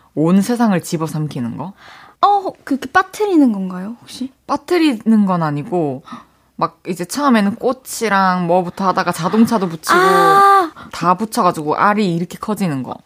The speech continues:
Speaker 2: 어, 본 적 있어요.
Speaker 1: 저는 매일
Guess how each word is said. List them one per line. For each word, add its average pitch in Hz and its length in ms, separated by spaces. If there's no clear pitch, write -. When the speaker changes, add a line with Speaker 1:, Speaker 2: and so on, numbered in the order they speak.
Speaker 2:
어, 254 380
본 262 180
적 262 140
있어요. 190 340
Speaker 1:
저는 208 380
매일 190 760